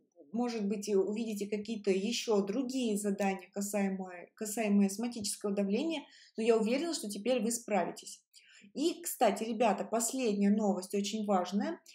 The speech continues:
А, двадцать пятого июня я провожу, а, бесплатный пробник.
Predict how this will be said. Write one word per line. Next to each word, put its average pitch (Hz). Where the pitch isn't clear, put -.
А, 214
двадцать 226
пятого 202
июня 247
я 202
провожу, 220
а, 196
бесплатный 208
пробник. 254